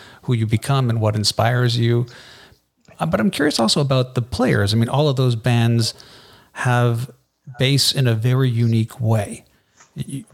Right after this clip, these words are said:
we could, we could discuss how Maiden has, uh, Steve Harris, who's playing the rhythm, but also to a certain degree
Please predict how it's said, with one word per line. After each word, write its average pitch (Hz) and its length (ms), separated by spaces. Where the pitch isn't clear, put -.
we 139 80
could, 127 320
we 131 80
could 127 140
discuss 123 460
how 117 160
Maiden 117 500
has, 113 600
uh, 127 220
Steve - 300
Harris, 123 440
who's 120 180
playing 135 340
the 120 100
rhythm, 117 440
but 117 120
also 120 520
to 120 160
a - 20
certain 147 300
degree 110 420